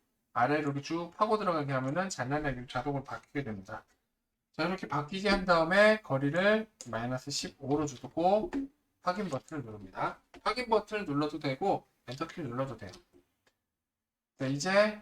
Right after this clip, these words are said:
여기에 스케치를 작성을 해서, 자, 원 명령으로 원을 작성한 다음에 이 원이 여기에 딱 달라붙게 하기 위해서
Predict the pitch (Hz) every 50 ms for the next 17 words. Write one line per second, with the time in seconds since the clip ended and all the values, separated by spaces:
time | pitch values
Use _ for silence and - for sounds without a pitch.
0 | - _ - 131 120 131 147 156 170 190 202 214 214 - - _ _ _ _ _
1 | _ _ _ _ _ _ _ _ _ _ _ - 175 175 - 175 170 147 131 127
2 | - - 135 135 135 139 147 143 143 147 160 185 208 220 214 - - _ _ _
3 | _ _ _ _ _ _ _ _ _ _ _ _ _ _ _ _ _ _ _ _
4 | _ _ _ _ _ _ _ _ _ _ _ _ _ _ _ _ _ _ - 107
5 | 92 92 113 139 156 160 143 120 120 123 127 127 123 113 113 113 139 151 170 185
6 | 190 202 - - - - - 117 120 123 120 - 107 - - 123 120 131 147 143
7 | 139 120 113 113 113 123 143 170 185 202 214 214 - _ _ _ _ _ _ _
8 | _ - 147 143 127 127 143 160 180 185 156 139 135 147 151 151 190 190 185 -
9 | - 127 131 139 139 - - - - 143 139 147 147 147 135 117 110 110 110 -
10 | 151 185 226 254 - -